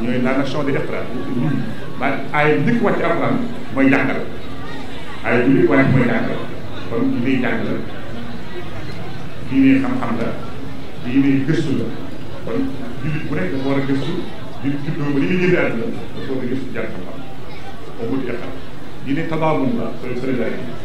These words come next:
Diine jàppante. Jàppante boo xam ne islam da ko digle,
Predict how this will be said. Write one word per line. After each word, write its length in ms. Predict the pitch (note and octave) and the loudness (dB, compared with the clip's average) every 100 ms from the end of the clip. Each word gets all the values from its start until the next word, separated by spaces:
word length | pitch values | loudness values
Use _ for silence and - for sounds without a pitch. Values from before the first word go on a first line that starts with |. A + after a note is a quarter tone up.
| - | -2
Diine 260 | - A2+ A#2 | -2 -2 -2
jàppante. 400 | C3 - - A2+ - - - - - - | -2 -2 -2 -2 -4 -4 -4 -4 -4 -4
Jàppante 380 | A2+ A2+ B2 | -4 -2 -2
boo 160 | A#2+ A#2+ | -2 -2
xam 160 | A#2 A#2+ | -2 0
ne 140 | A#2+ - - | 0 0 -2
islam 300 | - C#3 B2 | -4 -2 -2
da 80 | C3 | 0
ko 100 | C3+ | 0
digle, 300 | C3+ A#2 C3 | 2 2 0